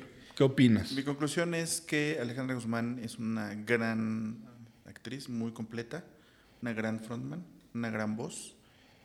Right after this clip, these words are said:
Speaker 2: eh, <clears throat> y no la considero ya ahorita una, eh, artista pop. La corti-, la con-, la, la, la siento como una artista glam muy natural en, en, en todo, en, en,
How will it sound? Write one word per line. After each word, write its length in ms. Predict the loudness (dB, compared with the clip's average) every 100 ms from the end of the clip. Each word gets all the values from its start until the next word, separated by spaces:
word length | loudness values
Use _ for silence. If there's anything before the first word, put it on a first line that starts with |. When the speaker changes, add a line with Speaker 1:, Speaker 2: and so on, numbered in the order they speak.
| -20 _
Speaker 2:
eh, 540 | -8 -8 -6 -8 -8 -12 -18 -18
<clears throat> 280 | -10 -10 -4
y 80 | 0
no 120 | 2
la 120 | 2 0
considero 640 | -2 -2 -2 0 0 -2 -6 -2
ya 160 | 0
ahorita 320 | 0 -4 -6
una, 640 | -4 -4 -4 -4 -6 -10 -14 -20 -20 -20 -20 -20 _
eh, 440 | -10 -8 -8 -12 -14 -16 -16 -12
artista 420 | -10 -10 -8 -10
pop. 360 | -4 -4 -4 -10 -20 -20 -20
La 80 | -20
corti-, 260 | -20 -20 -20 -14
la 140 | -8 -6
con-, 200 | -6 -4
la, 220 | -4 -4 -8
la, 260 | -10 -10 -12 -16 -20 -20 -20 -20 _
la 80 | -6
siento 220 | -4 -4
como 120 | -2 -2
una 120 | -2
artista 340 | -4 -4 -2
glam 440 | 0 2 2 0 -4
muy 200 | 2 4
natural 420 | 4 2 -2 -6 -10 -18 -20 -8
en, 300 | -2 0 2
en, 260 | 0 0 0
en 140 | 0
todo, 360 | 2 2 0 -4
en, 260 | -6 -8 -10
en, 400 | -10 -8 -8 -10